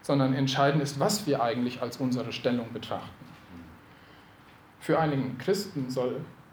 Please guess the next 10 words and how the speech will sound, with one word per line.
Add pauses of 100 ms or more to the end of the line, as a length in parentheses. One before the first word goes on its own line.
(360)
die
Stellung
in
Christus
gesehen
werden. (1160)
Er
ist
unsere
Gerechtigkeit.